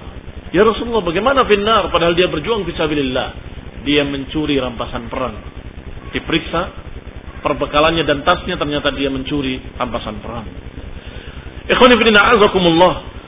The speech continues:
Berarti yang namanya syahadah itu adalah pemberian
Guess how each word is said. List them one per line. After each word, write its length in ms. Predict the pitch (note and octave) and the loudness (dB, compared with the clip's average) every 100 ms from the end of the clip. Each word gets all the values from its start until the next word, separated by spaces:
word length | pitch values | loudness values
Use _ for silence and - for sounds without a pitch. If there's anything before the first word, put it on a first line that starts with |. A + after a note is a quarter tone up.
| - | 4
Berarti 640 | F3 G#3 A#3+ A3+ - F3+ E3+ E3+ E3 - - - - | 6 8 6 4 2 0 0 -2 -8 -12 -14 -14 -2
yang 320 | D3+ F3+ F3+ | 4 6 6
namanya 400 | F3+ F#3 A#3 A3 F#3 | 4 4 6 4 4
syahadah 760 | G#3 F#3 E3+ G#3 F#3+ D#3 F3+ F3 - - - - - - - | 4 4 4 4 4 4 4 2 -6 -10 -12 -14 -14 -12 -2
itu 160 | D#3+ E3 | 0 2
adalah 480 | D3+ D3+ D#3+ D#3 D#3 | 4 4 6 4 2
pemberian 400 | D3+ D3+ D#3+ | 2 4 4